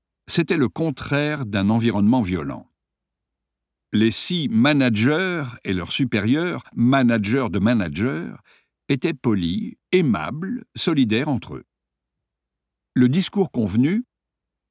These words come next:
c'était de se répéter les uns aux autres qu'on faisait un super boulot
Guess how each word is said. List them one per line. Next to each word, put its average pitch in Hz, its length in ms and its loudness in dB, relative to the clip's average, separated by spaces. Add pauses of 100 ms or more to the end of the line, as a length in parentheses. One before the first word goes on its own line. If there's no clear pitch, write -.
(200)
c'était 185 340 0
de 143 100 2
se - 160 0
répéter 156 500 0
les 104 240 0
uns 143 80 0
aux 104 260 2
autres 135 260 -2
qu'on 170 140 -4
faisait 160 260 -2
un 170 100 0
super 202 500 -2
boulot 120 380 2